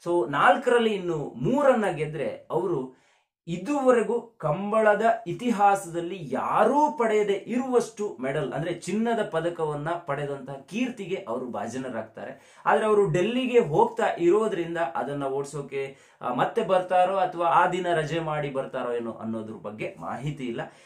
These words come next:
ಇದಿಷ್ಟು, ಆ, ಶ್ರೀನಿವಾಸ್ ಗೌಡ ಅವರ ಸಾಧನೆ, ಆ ಸಾಧನೆ ಮಾಡೋಕೆ ಪೂರಕ ಆದವರ, ಆ, ಒಂದು ಬಗೆ, ಆ, ಇವೆಲ್ಲವೂ ಕೂಡ ಸಾಧ್ಯ ಆಗಿರೋದು ಒಂದು, ಆ, ಇಂಗ್ಲಿಷ್ ಪತ್ರಿಕೆಯ ವರದಿಯಿಂದ.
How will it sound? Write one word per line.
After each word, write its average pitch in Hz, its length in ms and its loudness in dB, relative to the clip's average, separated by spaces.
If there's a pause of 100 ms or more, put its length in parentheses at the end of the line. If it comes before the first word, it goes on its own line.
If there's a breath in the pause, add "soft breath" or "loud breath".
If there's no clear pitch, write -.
(120 loud breath)
ಇದಿಷ್ಟು, 190 640 -2 (460 soft breath)
ಆ, 160 140 2
ಶ್ರೀನಿವಾಸ್ 220 680 2
ಗೌಡ 170 220 2
ಅವರ 139 280 2
ಸಾಧನೆ, 131 760 -4
ಆ 185 100 -8
ಸಾಧನೆ 180 460 0
ಮಾಡೋಕೆ 143 580 -4
ಪೂರಕ 175 460 -6
ಆದವರ, 123 540 -2
ಆ, 104 360 -10
ಒಂದು 107 300 -10
ಬಗೆ, 147 720 -4
ಆ, 85 160 -12
ಇವೆಲ್ಲವೂ 220 640 2
ಕೂಡ 185 260 -4 (440 loud breath)
ಸಾಧ್ಯ 175 400 2
ಆಗಿರೋದು 160 420 0
ಒಂದು, 131 500 -10
ಆ, 101 120 -8
ಇಂಗ್ಲಿಷ್ 240 500 -2
ಪತ್ರಿಕೆಯ 131 520 -6
ವರದಿಯಿಂದ. 123 680 -4